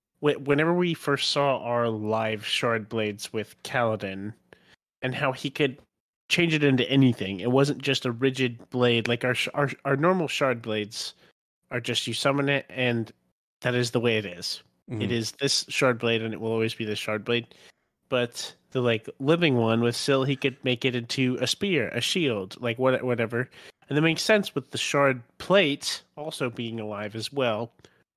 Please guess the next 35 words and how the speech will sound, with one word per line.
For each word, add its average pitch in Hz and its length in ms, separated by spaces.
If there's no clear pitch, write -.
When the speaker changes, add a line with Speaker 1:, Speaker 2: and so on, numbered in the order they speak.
Speaker 1:
being 147 200
able 135 240
to, - 140
like, 120 360
move 127 340
it 101 160
and 113 140
form 127 360
it - 220
and 107 500
put 131 160
it 127 60
on 117 160
others 104 380
and 104 100
stuff - 160
like - 160
that. 98 220
And 123 120
that's 147 160
really 170 180
cool. - 280
That, 110 180
that's, 123 200
that's - 300
a, 117 340
a 120 60
real, 123 340
a 131 80
much 131 320
neater 123 400
image. 98 640
Speaker 2:
Yeah. 95 220
Speaker 1:
Um, 101 440
so 95 280